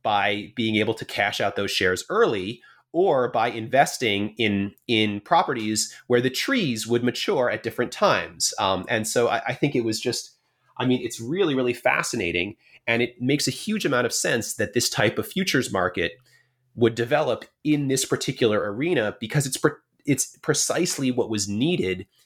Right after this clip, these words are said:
to manage these investments that don't mature for such a long time. But, you know, um, going back to what you were saying before, it's the type of thing that in my day-to-day life, I don't wanna manage that. And so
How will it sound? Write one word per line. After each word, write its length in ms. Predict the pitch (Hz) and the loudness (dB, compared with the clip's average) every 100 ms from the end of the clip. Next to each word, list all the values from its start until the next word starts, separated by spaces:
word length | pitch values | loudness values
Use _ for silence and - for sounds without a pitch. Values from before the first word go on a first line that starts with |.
| _ | _
to 260 | - 131 117 | -4 0 0
manage 440 | 117 123 143 120 | 0 0 0 -2
these 180 | 104 101 | -2 -2
investments 460 | 95 98 - 92 - | 2 2 2 0 0
that 180 | 95 - | -2 2
don't 240 | 107 - | 2 2
mature 560 | 107 - 92 82 90 - _ | -2 0 0 0 -4 -12 _
for 80 | - | -4
such 220 | - 92 | 0 0
a 40 | 92 | 0
long 220 | 78 80 | -2 -4
time. 380 | - - - _ _ _ _ _ _ _ _ _ _ - - | -10 -14 -16 _ _ _ _ _ _ _ _ _ _ -20 -2
But, 280 | 160 151 - - | 2 2 0 -4
you 100 | 160 | 0
know, 200 | 135 131 | 2 0
um, 260 | 135 120 135 | 0 0 2
going 220 | 151 147 | 0 2
back 180 | 135 135 | 0 -2
to 100 | 123 | -2
what 160 | 117 | 0
you 60 | 110 | 0
were 80 | 110 | 0
saying 220 | 131 113 | 0 0
before, 340 | 110 190 156 - - - - _ - | 0 2 2 -2 -20 -20 -20 _ 0
it's 120 | 165 | 0
the 80 | 165 | 0
type 180 | 190 | -2
of 80 | 175 | 0
thing 180 | - 175 | 0 0
that 140 | 139 | 0
in 100 | 139 | 0
my 140 | 131 127 | 0 2
day-to-day 360 | 131 127 127 | 2 2 0
life, 300 | 127 139 147 - - - - | 2 0 -2 -8 -20 -10 -2
I 100 | 170 | 0
don't 120 | 151 | 0
wanna 180 | 117 110 | -2 0
manage 360 | 151 175 123 | 0 0 -2
that. 360 | - 76 80 - - - | -6 -6 -6 -8 -12 -4
And 120 | 127 | -2
so 360 | - 131 123 | 2 2 0